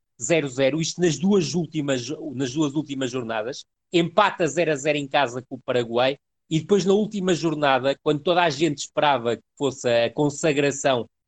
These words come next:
da Argentina, acontece algo que é absolutamente épico,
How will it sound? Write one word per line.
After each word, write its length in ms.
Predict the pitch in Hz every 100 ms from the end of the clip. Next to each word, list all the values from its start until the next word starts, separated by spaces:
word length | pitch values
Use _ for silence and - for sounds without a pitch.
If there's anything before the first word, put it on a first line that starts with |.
| _
da 160 | 127 165
Argentina, 720 | 147 143 151 160 151 160 175
acontece 640 | 175 - 131 143 139 139 -
algo 380 | 135 139 131 -
que 100 | 147
é 60 | 135
absolutamente 800 | - - 135 139 135 127 - 127
épico, 460 | 127 135 135 147